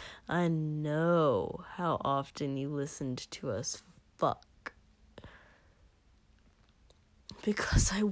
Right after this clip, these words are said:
wanted you," Shoto hissed. "I was practically torturing myself." "That's torture I can get behind."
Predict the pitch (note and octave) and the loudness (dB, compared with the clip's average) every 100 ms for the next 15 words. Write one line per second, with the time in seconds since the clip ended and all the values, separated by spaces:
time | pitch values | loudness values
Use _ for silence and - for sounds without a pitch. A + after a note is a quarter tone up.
0 | F#3+ - G#3+ G#3+ G3 F#3 - F3 F3 D#3+ | -2 -6 -2 0 2 2 0 -2 -2 -2
1 | D#3+ G3+ - - - - - - - _ | -4 -6 -14 -20 -20 -20 -20 -20 -20 _
2 | _ - - - F#3 F3 F3 E3+ D#3 - | _ -20 -8 2 6 6 4 2 2 -2
3 | - - _ _ - - - G#3+ G3 - | -8 -12 _ _ -20 -20 -10 -4 -2 -4
4 | - - A#3+ A#3 A3 G3+ G3 F3 - - | -8 0 4 4 2 0 0 -2 -8 -6
5 | - A3 - G#3 F3 E3 C#3+ D#3 - - | 2 2 4 4 4 2 -2 -2 -2 -2
6 | - - - - - _ _ _ _ _ | -6 -14 -14 -14 -16 _ _ _ _ _
7 | _ _ _ _ _ _ _ _ _ _ | _ _ _ _ _ _ _ _ _ _
8 | _ _ _ - - - F3 G3+ - F3 | _ _ _ -20 -6 2 4 4 0 2
9 | C#3+ D3+ E3 C#3 B2 - C#3 - D3+ E3+ | 0 0 2 2 0 -4 -8 -2 -2 -2
10 | D#3+ E3 A2 - - - - | -6 -4 -6 -8 -12 -18 -20